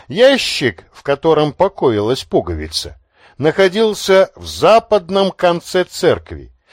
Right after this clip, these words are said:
перед чугунной решеткой с растительным орнаментом. Однако он не спешил. Дошел до середины нефа,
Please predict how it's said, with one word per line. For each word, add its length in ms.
перед 260
чугунной 560
решеткой 1000
с 140
растительным 960
орнаментом. 1000
Однако 540
он 320
не 180
спешил. 640
Дошел 520
до 140
середины 600
нефа, 560